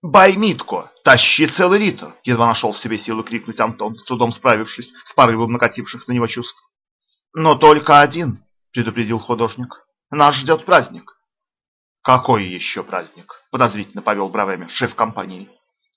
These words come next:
Он ненавидел светскую мишуру, отдавая предпочтение тихим, скромным попойкам. «Сами увидите», загадочно усмехнулся Никола. Считайте себя приглашенными. Повод для праздника оставался его маленькой тайной,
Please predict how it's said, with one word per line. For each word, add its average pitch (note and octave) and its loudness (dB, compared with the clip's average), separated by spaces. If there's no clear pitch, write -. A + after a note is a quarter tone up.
Он C#3+ 2
ненавидел D3 0
светскую G2 -12
мишуру, F#2+ -16
отдавая G#2 0
предпочтение G#2+ -6
тихим, B2+ -12
скромным F#2+ -8
попойкам. - -10
«Сами C3+ 4
увидите», A2+ -6
загадочно G3 -2
усмехнулся - -16
Никола. - -20
Считайте G3 0
себя D3 -2
приглашенными. C#3+ -8
Повод F#3+ 2
для B2 2
праздника B2+ -2
оставался G2 -10
его G#2 -6
маленькой G#2 -10
тайной, B2 -12